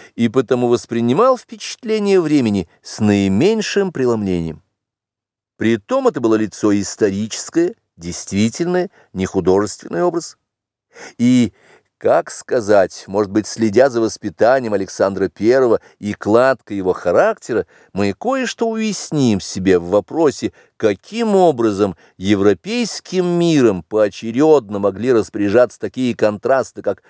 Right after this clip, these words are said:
Наполеон, игравший в реакционном эпилоге революции роль хохочущего Мефистофеля,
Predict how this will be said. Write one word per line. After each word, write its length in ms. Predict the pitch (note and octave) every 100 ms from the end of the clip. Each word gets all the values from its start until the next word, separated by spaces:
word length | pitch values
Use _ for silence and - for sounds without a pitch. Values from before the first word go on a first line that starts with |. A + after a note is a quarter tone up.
| -
Наполеон, 880 | - G2+ - G2+ F#2+ G#2+ G#3+ B3+ D#3 _ _ _
игравший 840 | D3+ D#3 C#3+ D#3+ C#3 - C#3 A#2+ _ _ -
в 100 | A#2
реакционном 920 | D3 C#3 - - D#3+ D#3 C#3+ C#3+ C#3
эпилоге 520 | B2+ D3 C#3 C3 A#2 -
революции 640 | A#2 C3+ B2+ C#3+ - C3
роль 220 | B2+ C#3 A2+
хохочущего 880 | - C3 - C3 - A2+ - A#2+ A2
Мефистофеля, 960 | G#2+ - F#2+ - - A3 A#3+ C3 A#2